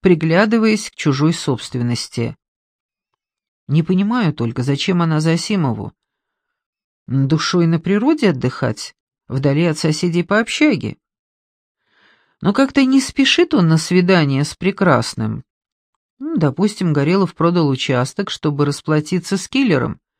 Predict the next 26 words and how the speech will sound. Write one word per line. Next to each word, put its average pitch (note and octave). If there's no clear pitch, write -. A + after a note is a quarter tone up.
В D3+
договоре A3+
указали D3
стоимость C#3+
ниже D#3
рыночной, A3+
но F#3+
вряд G3+
ли B2+
намного C#3+
занизили. C3+
У F#3+
Засимова B3
с G#3
деньгами A3
не A3
густо, G#3+
а C#3
если E3
что-то F3+
и D#3+
было G3
припрятано D3
на D#3
черный D3
день, C3+